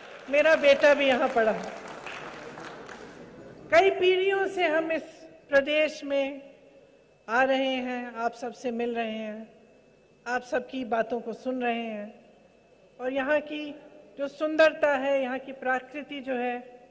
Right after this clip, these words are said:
उसको देखकर हमेशा खुश होते थे। लेकिन आज यहाँ आकर इस देवभूमि में जिस तरह की सरकार चल रही है,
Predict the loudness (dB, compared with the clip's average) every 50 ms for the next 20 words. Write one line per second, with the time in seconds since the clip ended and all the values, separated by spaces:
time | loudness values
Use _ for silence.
0 | _ _ _ _ _ _ _ _ _ _ _ _ _ -4 -4 -4 -4 -4 -4 -4
1 | -2 2 4 4 4 4 2 -2 2 2 2 2 2 -2 -10 -16 -18 -20 -20 -20
2 | -20 -20 -20 -8 -4 -2 0 0 0 -2 -2 -4 -4 -4 -4 -4 -4 -4 -4 -4
3 | -4 -4 -4 -8 -8 -10 -12 -12 -12 -14 -16 -20 -20 -20 -20 _ _ _ _ _
4 | _ _ _ _ _ _ _ _ _ _ _ -20 _ -20 _ _ _ _ _ _
5 | _ _ _ _ _ _ _ _ _ _ _ _ _ _ _ _ _ _ _ _
6 | _ _ _ _ _ _ _ _ _ _ -6 -2 -2 0 0 0 -2 0 2 2
7 | 4 4 4 2 0 -2 -12 -14 -14 -16 -18 -20 -20 -20 -20 -20 -20 -20 -18 -8
8 | -4 -4 -2 0 2 2 4 4 2 2 4 6 6 6 6 2 -2 -12 -14 -16
9 | -16 -18 -18 -20 -20 -20 -20 -20 -20 -20 -20 -20 -20 -20 -20 -12 -6 -4 -4 -4
10 | -4 -6 -4 0 2 4 4 4 2 0 -4 -6 -4 -2 -2 -2 -2 -2 -2 -2
11 | 0 0 -2 -2 -4 -8 -12 -16 -18 -20 -20 -20 -20 -20 -20 -20 -20 -20 -20 -20
12 | -20 -20 -20 -20 -20 -20 -20 -14 -8 -6 -6 -6 -6 -2 0 2 2 2 2 -2
13 | -4 -8 -8 -4 -4 -4 -2 -2 0 0 0 0 -2 -2 0 0 0 2 0 0
14 | -2 -2 -6 -6 -6 -6 -6 -10 -14